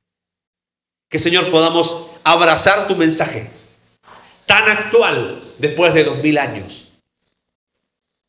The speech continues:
Porque en tu reino, la motivación es lo que hace la diferencia.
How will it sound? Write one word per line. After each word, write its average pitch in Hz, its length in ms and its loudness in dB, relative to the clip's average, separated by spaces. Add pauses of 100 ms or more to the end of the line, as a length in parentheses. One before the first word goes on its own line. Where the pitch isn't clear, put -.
(680)
Porque 120 220 0
en 147 100 -2
tu 147 100 0
reino, 131 360 -4 (840)
la 117 120 -4
motivación 131 560 -4
es 113 60 -6
lo 113 140 -2
que 113 80 -4
hace 110 200 -4
la 98 100 -6
diferencia. - 580 -14